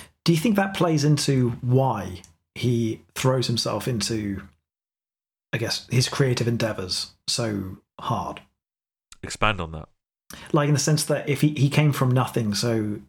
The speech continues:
Speaker 1: he kind of literally put his all into making something a success,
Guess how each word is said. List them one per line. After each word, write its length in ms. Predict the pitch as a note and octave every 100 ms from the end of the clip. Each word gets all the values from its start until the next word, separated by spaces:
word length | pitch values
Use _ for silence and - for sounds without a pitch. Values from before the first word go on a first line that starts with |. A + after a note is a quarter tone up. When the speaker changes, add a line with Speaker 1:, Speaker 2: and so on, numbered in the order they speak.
| _ _ _
Speaker 1:
he 320 | - C3 A#2+
kind 260 | A2+ A#2+ A#2
of 280 | G#2+ - - _ -
literally 440 | C#3+ C#3+ D3+ D3 C3+
put 200 | - A2+
his 160 | C3 B2+
all 320 | C#3 C#3 B2+
into 440 | C3 C3 - B2+
making 340 | A#2+ B2 C3 A#2
something 360 | A#2 G2+ G#2+
a 60 | G2+
success, 680 | A#2+ - A2+ G2 - -